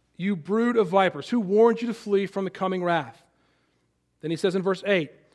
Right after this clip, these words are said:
"Produce fruit in keeping with repentance." See, this is, this is a, a very s-, theme that's throughout the, the New Testament. When the inward heart repents,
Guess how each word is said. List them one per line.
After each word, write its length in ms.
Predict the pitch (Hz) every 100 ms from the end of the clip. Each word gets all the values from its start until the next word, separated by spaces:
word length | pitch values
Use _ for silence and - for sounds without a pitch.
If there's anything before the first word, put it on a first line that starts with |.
| _ _
"Produce 360 | - 170 214 214
fruit 420 | - 240 202 160 - _ _
in 140 | - 170
keeping 520 | - 226 220 170 160 _ _ -
with 340 | 175 170 - _ _ -
repentance." 680 | 170 185 160 120 - - _ _ _ _ _ _
See, 240 | - 208
this 180 | 220 226
is, 140 | 214
this 180 | 214 214
is 80 | 196
a, 60 | 175
a 60 | 175
very 300 | 160 220 214
s-, 200 | - - _ -
theme 420 | - 233 220 196
that's 180 | 185 -
throughout 400 | 185 180 196 180
the, 180 | 185 - _ -
the 80 | 165
New 100 | 180
Testament. 460 | 190 165 - 120 _ _ _ _ _ _ _ -
When 140 | 196
the 180 | 202 -
inward 380 | 240 262 269 254
heart 600 | - - 233 175 175 - _ _ _ _
repents, 760 | 175 170 220 185 147 - -